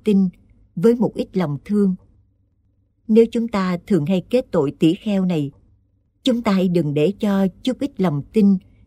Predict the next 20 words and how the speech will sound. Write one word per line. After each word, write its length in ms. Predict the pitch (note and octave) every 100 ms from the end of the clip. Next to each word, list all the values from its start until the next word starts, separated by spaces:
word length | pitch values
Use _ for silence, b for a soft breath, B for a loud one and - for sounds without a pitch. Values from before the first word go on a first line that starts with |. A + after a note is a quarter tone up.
| _
chút 180 | - B3
ít 200 | C4 -
lòng 200 | F#3 D3+ -
thương 260 | G3+ G3
của 160 | F3+ G#3
vị 180 | F#3+ C#3+
ấy 300 | E3+ G#3+ C4 -
bị 220 | E3+ C#3
đoạn 320 | C#3+ D3+ C#3+ D3+
diệt. 180 | F3 C#3+ _ _ _ _ _ _ _ _ _ _ _ _ _ _ _ _ _ -
Này 320 | D#3 D3+ C3+
Ba 220 | F3+ E3
Đa 180 | D#3+ E3
Ly, 280 | D#3+ F3 E3 _ _ _ _ _ _ _
do 200 | - G3
nhân 420 | F#3+ F3+ G3 G3 F#3
này, 300 | D#3+ C#3 C3 - _ -
do 200 | E3 G3
duyên 440 | F3+ E3 G3+ F#3+
này, 280 | F3 D3 C3+